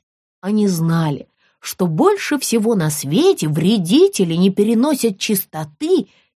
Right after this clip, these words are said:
и свежего воздуха. Они мыли руки перед едой, убирали в доме,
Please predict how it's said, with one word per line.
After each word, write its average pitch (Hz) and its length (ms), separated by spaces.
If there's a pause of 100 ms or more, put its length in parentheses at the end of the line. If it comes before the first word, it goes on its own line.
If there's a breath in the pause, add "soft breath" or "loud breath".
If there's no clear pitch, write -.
и 185 60
свежего 277 640
воздуха. 214 720 (680)
Они 233 240
мыли 302 320
руки 147 480
перед 233 280
едой, 247 460 (340)
убирали 254 500
в 151 120
доме, 165 520